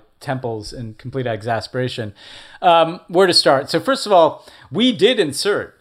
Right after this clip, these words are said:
uh, and frankly, it was kind of a coup of the negotiating team, this provision that, um, if there was, uh, if one of the members of the P five plus one, the permanent five members of the U N Security Council, uh, who had negotiated the deal,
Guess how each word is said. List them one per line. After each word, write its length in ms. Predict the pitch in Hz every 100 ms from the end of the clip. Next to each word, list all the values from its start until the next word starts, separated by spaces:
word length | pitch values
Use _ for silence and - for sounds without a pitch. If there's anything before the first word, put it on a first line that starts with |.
| -
uh, 280 | 139 127 143
and 120 | 131
frankly, 320 | 180 180 165
it 40 | 143
was 180 | 127
kind 180 | - 165
of 80 | 143
a 140 | 127
coup 320 | 117 - 220 180
of 120 | 123
the 60 |
negotiating 640 | 123 117 135 156 143 117 107
team, 380 | 113 104 101 113
this 220 | 139 139 -
provision 640 | 139 120 170 135 123 120
that, 440 | 120 117 113 - _ _ _ _ _ -
um, 280 | 127 123 139
if 280 | 190 160 -
there 120 | 156
was, 480 | 143 143 127 - -
uh, 280 | 151 147 -
if 140 | 156 120
one 320 | 139 180 180
of 140 | 165
the 100 | 147
members 440 | 147 147 139 135 131
of 100 | 113
the 260 | 117 110 _ -
P 160 | 151
five 320 | 131 127 117 -
plus 220 | 110 -
one, 180 | 120 107
the 100 | 101
permanent 380 | 127 120 113
five 180 | - 110
members 340 | 110 107 104 98
of 60 |
the 80 | 107
U 120 | 107
N 100 | 104
Security 400 | - - 127 113
Council, 560 | 110 107 98 104 101 _ _ _ _ -
uh, 140 | 117
who 100 | 120
had 120 | 120
negotiated 540 | 117 113 131 131 120 101
the 80 |
deal, 420 | 101 107 98 95